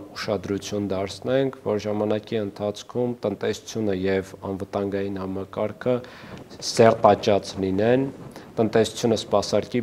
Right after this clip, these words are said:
բանակին, բանակը սպասարկի տնտեսությանը, ը, և որքան տնտեսությունը ուժեղանա, բնականաբար, ը, այնքան, ը, դա, ը, իր բազմակողմանի ազդեցությունը կթողնի և անվտանգային համակարգի,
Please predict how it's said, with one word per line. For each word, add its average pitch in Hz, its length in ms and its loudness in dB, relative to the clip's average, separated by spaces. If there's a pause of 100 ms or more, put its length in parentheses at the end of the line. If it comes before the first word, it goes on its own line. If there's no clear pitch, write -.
բանակին, 113 520 4
բանակը 95 400 0
սպասարկի - 680 -6
տնտեսությանը, 101 800 -4
ը, - 1000 -8 (140)
և 117 160 8
որքան 117 480 8
տնտեսությունը 107 640 2
ուժեղանա, 110 600 2 (120)
բնականաբար, 98 840 0
ը, - 380 -8 (200)
այնքան, 110 640 2
ը, - 540 -8 (340)
դա, 104 180 12 (480)
ը, 87 140 -4 (400)
իր 101 260 -2
բազմակողմանի 95 840 -2
ազդեցությունը 92 720 -2
կթողնի 95 540 -2
և 131 320 10
անվտանգային 127 760 4
համակարգի, 117 720 -2